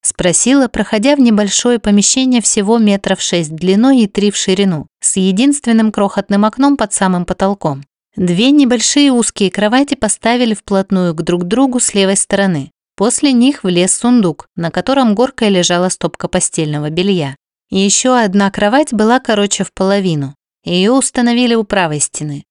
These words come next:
Далее снова сундук. Под окном приютился маленький столик и табурет.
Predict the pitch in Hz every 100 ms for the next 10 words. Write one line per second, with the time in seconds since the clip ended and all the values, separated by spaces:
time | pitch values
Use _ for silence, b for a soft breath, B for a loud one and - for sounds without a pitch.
0 | _ _ - 180 180 226 269 262 - 196
1 | 180 - 214 214 160 - _ _ _ _
2 | - 175 190 240 294 294 247 233 - 262
3 | 262 220 196 180 175 170 190 - 269 254
4 | 190 175 175 202 190 -